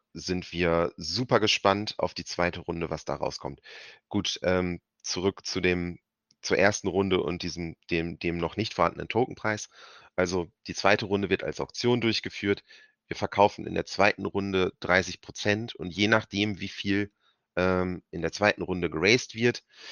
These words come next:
dadurch wird sich ein Tokenpreis rauskristallisieren, der sich dann auch auf die erste Runde überträgt. Aber nicht direkt, sondern, ähm, diese erste Runde, in der wir uns gerade befinden,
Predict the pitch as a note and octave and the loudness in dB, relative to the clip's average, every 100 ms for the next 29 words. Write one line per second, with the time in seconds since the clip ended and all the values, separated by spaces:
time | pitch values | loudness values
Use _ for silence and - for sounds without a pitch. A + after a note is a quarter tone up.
0 | - - - F#2+ G#2+ G2+ G#2+ - - F#2 | -14 -14 4 4 4 4 2 2 -2 -2
1 | - G#2+ A2 G#2 - F#2+ F#2 - F#2+ G#2+ | 4 6 6 2 -2 2 2 4 6 6
2 | - G2 - E2+ E2+ D2 D#2+ F2 F#2+ F2 | 2 -8 -2 0 0 -2 0 0 2 2
3 | E2 F2 F2+ F2 G2 - F#2+ - F#2 - | 2 -2 4 6 6 4 2 2 -4 2
4 | F2+ G#2 - F2+ G2 F#2+ F#2+ F#2 - - | 4 2 -4 0 0 4 4 4 -4 -20
5 | _ _ F#2+ F#2+ - - E2 - - - | _ _ 2 2 4 0 -2 -4 -12 -16
6 | _ - E2 F2+ F#2+ - F2 D#3 - - | _ -6 -2 -2 -4 -2 2 2 0 -16
7 | - _ - G#2+ G#2 G2+ G2+ G2+ - - | -18 _ -2 0 4 4 4 0 -10 -20
8 | - - F#2+ F#2+ F#2+ F#2+ - F#2 F2+ E2+ | -6 0 2 2 0 -6 -8 -8 -2 2
9 | - G#2 - A#2 G#2+ A2 A2 F2 F2 E2+ | 4 4 2 -2 -2 0 -2 -2 -2 -2
10 | E2+ E2 - E2 D#2+ D2+ - A2+ B2 B2 | -2 -6 -2 0 0 -2 -4 -2 -2 -4
11 | C3+ | -8